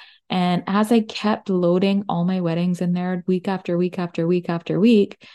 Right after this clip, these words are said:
even after, you know, after my tweaks, I would resend it to Imagen A I and it would learn, it would relearn. And now it's like, <laughs> I don't know how to tell you this, but, like, I have, I don't even know how many hours I got back in my life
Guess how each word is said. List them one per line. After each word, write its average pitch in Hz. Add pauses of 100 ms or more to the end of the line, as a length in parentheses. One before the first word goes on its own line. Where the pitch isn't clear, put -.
(140)
even 190
after, 175
you 180
know, 156
after 185
my 226
tweaks, 214
I 165
would 160
resend 196
it -
to -
Imagen 170
A 170
I 170
and 170
it 165
would 165
learn, 220
it 175
would 170
relearn. 202 (560)
And 180
now 180
it's 196
like, 175 (260)
<laughs> -
I -
don't -
know 190
how 190
to 180
tell 175
you 180
this, 190
but, -
like, 165
I 185
have, 190 (920)
I 214
don't 277
even 233
know 196
how 185
many 190
hours 175
I 170
got 170
back 165
in 180
my 180
life 190